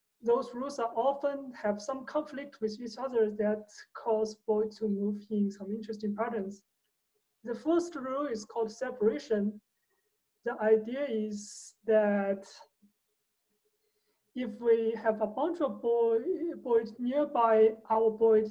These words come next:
then those bunch of Boyd will try to repel our Boyd away, uh, because, uh, our Boyd do not want to be overcrowded. Notice, uh,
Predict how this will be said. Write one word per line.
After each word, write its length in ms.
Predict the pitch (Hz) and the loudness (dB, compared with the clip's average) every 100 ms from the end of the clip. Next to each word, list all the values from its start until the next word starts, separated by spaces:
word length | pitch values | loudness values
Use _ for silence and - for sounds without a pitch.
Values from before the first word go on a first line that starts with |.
| - | 2
then 480 | 220 214 214 214 208 - _ _ _ | 4 4 2 0 -4 -10 _ _ _
those 200 | 233 220 | 0 0
bunch 260 | - 247 254 | -4 -4 -4
of 120 | 208 | 2
Boyd 320 | 226 226 220 | 6 6 6
will 220 | 220 214 | 2 0
try 240 | - 233 214 | 2 0 0
to 140 | 220 | 0
repel 460 | 220 214 285 269 226 | 0 2 0 0 4
our 200 | 208 208 | 2 2
Boyd 300 | 220 214 214 | 2 2 2
away, 500 | 202 254 240 190 196 - _ _ _ _ | 0 4 4 4 0 -10 _ _ _ _
uh, 280 | 262 214 202 - _ _ _ _ _ _ _ _ _ _ _ _ - - 311 - | 0 2 2 -2 _ _ _ _ _ _ _ _ _ _ _ _ -20 -12 -10 -8
because, 960 | 254 208 233 226 226 214 208 - - 370 | -6 -4 2 4 4 2 -6 -14 -6 -2
uh, 200 | 285 269 - | -2 -4 -2
our 180 | 240 233 | 0 0
Boyd 440 | 208 220 220 208 | 4 6 6 6
do 80 | 208 | -2
not 320 | 208 220 214 | 2 2 2
want 180 | 220 208 | 0 0
to 60 | 220 | -4
be 140 | 226 | -4
overcrowded. 720 | 220 214 226 - 247 214 190 - _ _ _ _ _ _ - | 0 0 0 -2 -6 -2 -2 -4 _ _ _ _ _ _ 4
Notice, 680 | 392 403 349 - - - - 605 - 554 - _ | 8 10 8 4 -10 -10 -6 -6 -6 -14 -16 _
uh, 60 | - | -12